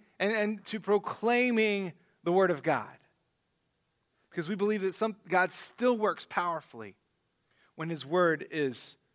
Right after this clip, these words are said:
proclaimed. And it's my conviction that, that the word of God is to be, is,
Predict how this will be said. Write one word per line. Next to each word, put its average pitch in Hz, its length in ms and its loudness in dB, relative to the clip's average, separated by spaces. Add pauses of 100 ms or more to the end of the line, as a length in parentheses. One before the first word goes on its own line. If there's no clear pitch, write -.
(200)
proclaimed. 117 640 -10 (1800)
And 151 80 -8
it's - 120 -12
my 220 200 4
conviction 180 520 -4
that, 156 180 -8
that 151 100 -14
the 156 80 -10
word 190 160 0
of 151 100 -4
God 180 260 4
is 175 120 -8
to 160 100 -18
be, 185 200 -6 (300)
is, 170 340 -2